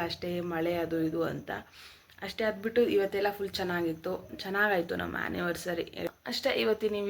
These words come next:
ವಿಡಿಯೋ ಇಲ್ಲಿಗೆ ಮುಗಿಸ್ತಾ ಇದ್ದೀನಿ. ಈ ವಿಡಿಯೋ ನಿಮ್ಗೆ ಇಷ್ಟ ಆಗಿದ್ರೆ ಪ್ಲೀಸ್ ಲೈಕ್ ಮಾಡಿ, ಶೇರ್ ಮಾಡಿ, ಕಾಮೆಂಟ್ ಮಾಡಿ.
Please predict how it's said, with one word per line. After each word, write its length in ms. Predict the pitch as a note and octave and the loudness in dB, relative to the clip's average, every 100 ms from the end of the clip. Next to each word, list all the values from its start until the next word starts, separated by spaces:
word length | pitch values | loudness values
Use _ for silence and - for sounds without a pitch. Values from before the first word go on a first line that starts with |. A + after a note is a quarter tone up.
| G3+ | 0
ವಿಡಿಯೋ 240 | G3 F#3+ F#3 F3+ - - - _ - G#3 | 2 2 2 0 -6 -18 -20 _ -12 -6
ಇಲ್ಲಿಗೆ 240 | G3+ G3+ F#3+ | -2 0 0
ಮುಗಿಸ್ತಾ 320 | F3 E3+ D#3+ D#3+ | -2 -4 -6 -6
ಇದ್ದೀನಿ. 260 | E3+ F3 F#3 | -4 -2 0
ಈ 40 | F3 | 0
ವಿಡಿಯೋ 140 | E3 F3 | 0 -2
ನಿಮ್ಗೆ 160 | E3+ F3+ | -4 -6
ಇಷ್ಟ 120 | - F#3 | -6 -6
ಆಗಿದ್ರೆ 260 | F#3 G3 G3+ | -4 -4 -4
ಪ್ಲೀಸ್ 180 | F#3 F3+ F3 | -6 -6 -4
ಲೈಕ್ 160 | F3+ - | -6 -6
ಮಾಡಿ, 180 | G3 G3+ F#3+ | -4 -2 -2
ಶೇರ್ 200 | F3+ F#3 | -6 -6
ಮಾಡಿ, 140 | F3+ F3+ F3+ | -6 -6 -6
ಕಾಮೆಂಟ್ 320 | E3 E3 E3+ E3 | -6 -6 -6 -8
ಮಾಡಿ. 180 | E3+ | -8